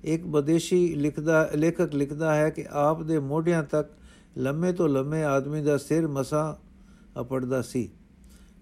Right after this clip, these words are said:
ਗੁਰੂ ਸਾਹਿਬ ਕੂਚ ਕਰਕੇ ਤਰਨ ਤਾਰਨ ਆਏ। ਇੱਥੇ ਆਰਾਮ ਕਰਕੇ ਅਗਲੇ ਦਿਨ ਖਡੂਰ, ਗੋਇੰਦਵਾਲ ਪੁੱਜੇ। ਸੁਲਤਾਨਪੁਰ ਹੁੰਦੇ ਰਾਤਾਂ ਰਸਤੇ ਵਿੱਚ ਠਹਿਰਦੇ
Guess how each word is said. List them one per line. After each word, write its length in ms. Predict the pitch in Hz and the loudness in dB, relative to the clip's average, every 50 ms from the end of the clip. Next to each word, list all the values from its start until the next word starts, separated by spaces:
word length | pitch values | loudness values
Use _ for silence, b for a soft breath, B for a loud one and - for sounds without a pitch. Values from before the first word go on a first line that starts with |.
| b - | b -4
ਗੁਰੂ 220 | 131 151 170 175 | 0 2 2 2
ਸਾਹਿਬ 380 | 165 - 156 151 160 170 175 165 | 2 2 2 4 4 4 2 2
ਕੂਚ 340 | 160 - 156 170 202 196 - | 0 -2 0 2 2 0 0
ਕਰਕੇ 560 | - 180 151 147 147 - 156 156 160 165 160 B B B B B B B - - | 0 2 2 2 2 0 -2 -2 -2 -2 -4 B B B B B B B -6 0
ਤਰਨ 280 | 147 156 165 175 170 | 0 2 2 0 -2
ਤਾਰਨ 400 | 151 - 151 147 147 147 143 143 | -2 -2 0 0 0 0 -2 -4
ਆਏ। 480 | 139 135 131 135 147 165 175 175 165 165 B B B B B B - 170 | -4 -2 0 4 4 4 4 4 2 -2 B B B B B B -12 -8
ਇੱਥੇ 300 | 156 147 - - 165 151 | -8 -8 -4 -2 0 2
ਆਰਾਮ 420 | 143 139 139 139 147 160 165 156 | 2 2 2 2 0 0 -2 -2
ਕਰਕੇ 560 | 143 143 139 143 143 143 156 160 165 151 151 | -2 0 0 0 0 -2 -2 -2 -2 0 0
ਅਗਲੇ 260 | 147 135 147 156 156 147 | -2 -2 0 0 0 0
ਦਿਨ 280 | 139 147 156 151 147 | 0 -2 -2 -2 -4
ਖਡੂਰ, 560 | 131 - 131 123 131 143 151 156 165 170 165 165 B B B B B B B B | -6 -4 -2 0 2 2 4 4 4 4 2 -2 B B B B B B B B
ਗੋਇੰਦਵਾਲ 580 | 131 131 139 151 160 156 151 147 147 147 143 139 | -2 0 0 2 2 0 0 2 2 2 2 0
ਪੁੱਜੇ। 500 | 143 143 139 131 131 156 160 165 165 165 | -2 -4 -6 -2 0 2 2 2 2 0
ਸੁਲਤਾਨਪੁਰ 760 | - - 139 127 123 127 139 135 143 151 156 147 160 156 143 | -2 -2 -4 -2 -2 -2 -2 -2 -2 -2 -4 -4 -2 -2 -2
ਹੁੰਦੇ 480 | 127 131 135 139 139 151 156 156 160 - - B B B B B B B B B - 127 | -2 -4 -4 -2 0 0 0 0 0 -2 -6 B B B B B B B B B -4 -2
ਰਾਤਾਂ 440 | 131 131 143 143 - 180 170 165 143 | 0 0 0 -2 -2 0 0 2 2
ਰਸਤੇ 380 | 147 147 - - - 180 170 | 0 0 -2 -2 -2 0 0
ਵਿੱਚ 240 | 156 156 156 - - - | 2 2 0 -2 -4 -2
ਠਹਿਰਦੇ 580 | 139 139 143 151 147 143 147 151 151 147 139 | 0 2 2 2 2 2 0 0 0 0 -2